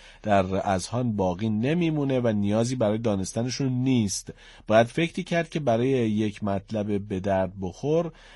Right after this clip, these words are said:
صد مطلب رو مجبور نباشیم ببینیم." خیلی متشکرم از شما. دانیال از تهران نوشتن: "اه،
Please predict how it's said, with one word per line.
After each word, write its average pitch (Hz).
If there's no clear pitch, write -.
صد 143
مطلب 135
رو 139
مجبور 107
نباشیم 104
ببینیم." 87
خیلی 104
متشکرم 131
از 123
شما. 120
دانیال 117
از 127
تهران 117
نوشتن: 131
"اه، 156